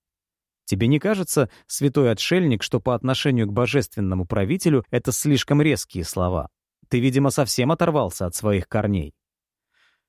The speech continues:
«Я никогда и не утверждал, что меня понапрасну обвинили в ереси».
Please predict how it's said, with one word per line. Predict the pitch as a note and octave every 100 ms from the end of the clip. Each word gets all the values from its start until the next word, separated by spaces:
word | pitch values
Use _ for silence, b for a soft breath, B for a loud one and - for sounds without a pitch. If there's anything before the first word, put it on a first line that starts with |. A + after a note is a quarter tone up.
| _ _ _ -
«Я | F#2+ G2 G#2
никогда | G#2+ A2+ G2+ G#2 G2
и |
не | F#2+
утверждал, | F#2 G#2 G2 F2+ G#2 B2
что | - C#3+
меня | C3+ C3
понапрасну | B2 B2+ B2+ B2+ A2+ - A#2+
обвинили | A2 G#2+ A2+ G#2+
в | G#2
ереси». | G#2 G#2+ G2 E2+ -